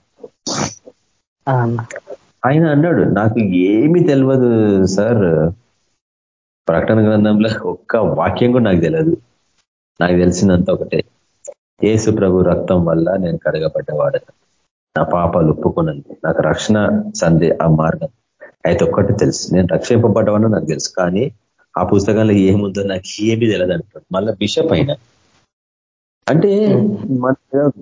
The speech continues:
Speaker 2: గర్వంతో చెప్తున్న మాట కాదు ఇది, అహంతో చెప్తున్న మాట అసలే కాదు. అంటే మనుషులు ఎందుకు ఒక స్టెప్ ముందుకు వెయ్యరు?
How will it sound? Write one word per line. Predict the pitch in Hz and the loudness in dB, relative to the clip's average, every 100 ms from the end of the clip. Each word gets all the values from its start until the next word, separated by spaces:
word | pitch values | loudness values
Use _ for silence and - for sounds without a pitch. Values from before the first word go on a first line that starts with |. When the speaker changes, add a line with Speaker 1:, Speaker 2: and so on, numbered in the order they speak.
| 90 92 | -4 -2
Speaker 2:
గర్వంతో | 101 131 143 139 | -2 0 0 2
చెప్తున్న | 143 143 - 139 | 0 0 0 0
మాట | 113 101 117 | 0 0 0
కాదు | 107 87 87 104 | -2 -2 0 0
ఇది, | 92 165 135 - _ - | 0 0 -2 -4 _ -6
అహంతో | - 101 - | -4 -4 -4
చెప్తున్న | 92 90 - 92 | -6 -4 -4 -4
మాట | 87 85 | -4 -2
అసలే | - 92 90 - | 0 2 0 0
కాదు. | 80 73 110 180 - - - _ _ _ _ _ | 0 2 2 2 -2 -10 -18 _ _ _ _ _
అంటే | 156 180 180 | -2 0 2
మనుషులు | 135 139 160 190 165 180 | 2 2 2 2 2 2
ఎందుకు | 160 117 147 165 175 165 | 2 2 2 2 2 2
ఒక | 131 139 | 2 0
స్టెప్ | - 127 123 | 0 0 2
ముందుకు | 139 120 107 113 101 | 2 4 4 2 0
వెయ్యరు? | 90 92 92 - | 0 0 0 -4